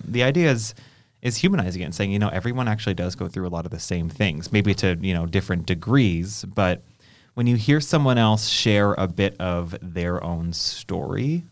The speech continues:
you often see a lot of yourself in it, or a lot of the times, like, we're looking for permission sometimes to feel something, to do something, um, and you'll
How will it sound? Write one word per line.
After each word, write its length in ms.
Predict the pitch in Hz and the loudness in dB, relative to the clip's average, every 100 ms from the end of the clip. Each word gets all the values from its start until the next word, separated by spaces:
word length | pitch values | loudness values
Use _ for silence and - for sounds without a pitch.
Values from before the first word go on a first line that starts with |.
| _ _ _ _ | _ _ _ _
you 180 | 101 85 | -4 -2
often 340 | 95 - 95 | -2 -2 -4
see 160 | 87 92 | -2 -2
a 60 | |
lot 180 | 87 85 | -2 -2
of 100 | 85 | -2
yourself 440 | 87 - 90 104 127 | -4 -4 -2 -2 0
in 60 | 113 | -2
it, 120 | 107 - | -4 -2
or 520 | 156 170 123 104 104 110 - _ _ _ _ _ 110 | 4 6 6 6 2 -4 -14 _ _ _ _ _ -2
a 100 | 101 | 0
lot 80 | 107 | 2
of 60 | |
the 60 | 113 | 0
times, 300 | 110 107 107 | 2 2 2
like, 120 | 98 | 0
we're 100 | 98 90 | -2 -2
looking 200 | 90 98 | -4 -6
for 220 | - 92 | -4 -6
permission 840 | 90 - 87 85 101 - 151 151 | -6 -6 -4 -2 -4 -2 0 0
sometimes 680 | 147 - 156 143 151 151 147 | -2 -2 -2 0 -2 -2 -2
to 100 | - | -4
feel 340 | 85 - 139 135 | -6 0 0 0
something, 480 | 143 135 135 131 127 | -2 -4 -4 -6 -4
to 100 | 92 | -4
do 220 | 113 120 | -4 -6
something, 640 | - 117 113 110 104 104 107 | -4 -4 -2 -4 -2 -2 -4
um, 400 | 92 85 85 - | -4 -4 -6 -6
and 180 | 95 87 | -6 -4
you'll 120 | 90 | -6